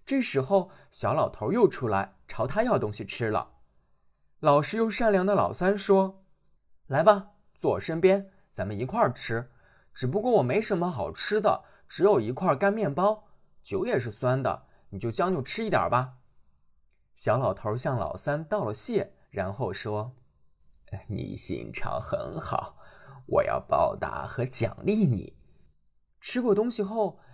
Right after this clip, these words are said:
小老头用手指指了一个老旧的树桩，对老三说：“只要把那个树桩砍倒，你就会交上好运的。”说着，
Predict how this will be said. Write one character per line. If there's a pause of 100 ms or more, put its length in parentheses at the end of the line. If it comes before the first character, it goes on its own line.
(120)
小
老
头
用
手
指 (120)
指
了
一
个
老
旧
的
树
桩， (220)
对
老
三
说 (1080)
：“只
要
把 (160)
那
个
树
桩
砍
倒， (300)
你
就
会
交
上
好
运
的。” (720)
说
着，